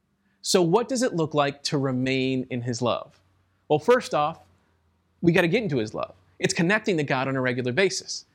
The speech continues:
Now, last week, we set alarms at ten forty-two A M or P M, well, at least most of us did, to remind us of the one thing that matters, for us to remember Luke ten forty-two. So we can step it up a little bit this week. Let's all spend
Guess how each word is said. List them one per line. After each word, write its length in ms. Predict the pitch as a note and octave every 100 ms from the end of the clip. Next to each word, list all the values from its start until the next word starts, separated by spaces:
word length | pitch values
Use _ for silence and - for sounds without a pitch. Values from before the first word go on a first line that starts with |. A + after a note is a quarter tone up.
| _ _
Now, 100 | D#3+
last 300 | E3 G#3+ -
week, 220 | F#3 F#3 - _
we 160 | D#3+ G#3
set 200 | G#3 G3
alarms 540 | F3+ D3 C#3+ C#3+ C#3+ - _ -
at 160 | -
ten 240 | - F3 E3+
forty-two 540 | F3 E3+ E3 F3 E3
A 220 | D#3+ D3+ C#3+
M 180 | C#3
or 60 | D#3+
P 200 | D#3+ A#2
M, 220 | G#2+ C3
well, 220 | A#2+ A2 -
at 80 | C3
least 200 | C3 A2+
most 240 | A#2 -
of 60 | A#2+
us 100 | -
did, 260 | C3+ F3 - -
to 100 | -
remind 420 | G3 E3+ F#3+ A3 D3+
us 340 | D#3+ - - _ _ D#3
of 120 | E3+
the 60 |
one 300 | E3 F3 F3+
thing 180 | E3 D#3
that 120 | D3 D3+
matters, 480 | E3+ - - - -
for 140 | F3
us 140 | F3 -
to 100 | F#3
remember 340 | D#3+ D3 E3+
Luke 360 | C3+ B2 C3+ -
ten 220 | - C3+ A#2
forty-two. 520 | A2+ B2 E3+ A#3 - _ _ _
So 140 | -
we 100 | A3
can 120 | A#3+
step 300 | G3+ - F3+
it 80 | F3+
up 140 | D#3+ D3+
a 40 |
little 340 | C3+ E3+ F#3+
bit 180 | C#3 B2+
this 180 | C#3+ -
week. 300 | E3+ - _ _ _ _
Let's 220 | - A3
all 240 | - F#3 F#3+
spend 400 | - F#3 D#3+